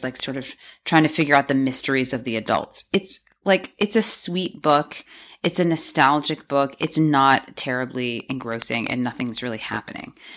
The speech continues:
And so I'm trying to, like, force myself to finish it. It's not very long.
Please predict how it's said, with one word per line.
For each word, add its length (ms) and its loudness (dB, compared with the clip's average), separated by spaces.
And 180 2
so 400 6
I'm 220 4
trying 480 4
to, 80 0
like, 180 0
force 280 -4
myself 300 -4
to 80 -10
finish 300 0
it. 60 0
It's 160 -2
not 160 2
very 160 0
long. 380 -4